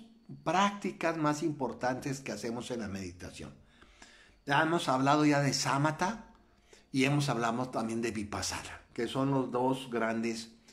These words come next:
este, técnicas meditativas del budismo tibetano, del budismo en general y del budismo tibetano en particular.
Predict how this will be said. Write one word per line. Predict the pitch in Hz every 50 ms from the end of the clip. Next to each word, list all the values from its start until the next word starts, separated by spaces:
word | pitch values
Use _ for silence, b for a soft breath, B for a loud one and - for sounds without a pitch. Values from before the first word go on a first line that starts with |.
| b b b b b b b b _ _
este, | - 113 107 101 101 101 101 - - - - 110 101 101 104 101 98 98 95 - -
técnicas | - 151 180 208 190 180 180 - - 135 120
meditativas | 120 120 113 104 104 104 110 98 - 123 120 120 123 120 104 101
del | 131 151 165 156
budismo | 143 131 110 110 110 110 117 113
tibetano, | 113 107 101 92 90 90 - - - - - - - - b b b b b b b b b b _
del | 131 123 120
budismo | 120 117 120 139 151 160 175 175 170 175 -
en | 135 117
general | - 123 113 110 117 135 156 190 - - - -
y | 147 135
del | 120 117 113
budismo | 104 104 104 104 113 123 131 139 143 139
tibetano | 127 113 107 101 101 - 113 113 120 131
en | 131 110 101
particular. | 113 107 104 - - - - - - - - - -